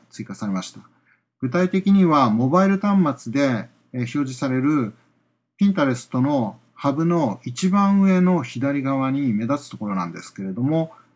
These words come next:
えー、ここにショッピングハブと呼ぶ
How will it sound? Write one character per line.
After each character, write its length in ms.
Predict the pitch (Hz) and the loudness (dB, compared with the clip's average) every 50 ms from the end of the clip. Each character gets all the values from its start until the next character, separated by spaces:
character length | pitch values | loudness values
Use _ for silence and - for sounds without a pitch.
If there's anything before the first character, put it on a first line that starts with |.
| _ _ | _ _
え 100 | - 120 | -6 -6
ー、 60 | 120 123 | -4 -4
こ 120 | - 143 | -6 -4
こ 120 | - 175 | 0 2
に 80 | 175 156 | 2 2
シ 160 | 123 - - | 0 -2 -4
ョ 60 | 156 | -4
ッ 20 | 156 | -4
ピ 180 | - _ 202 202 | -4 _ 0 2
ン 60 | 202 | 2
グ 80 | 196 190 | 2 2
ハ 140 | 180 202 | 2 2
ブ 100 | 185 175 | 0 0
と 100 | - 135 | -2 -2
呼 180 | 113 107 104 101 | -2 -2 -4 -6
ぶ 420 | 92 110 120 120 117 101 87 85 | -4 -4 -2 -2 -2 -4 -6 -10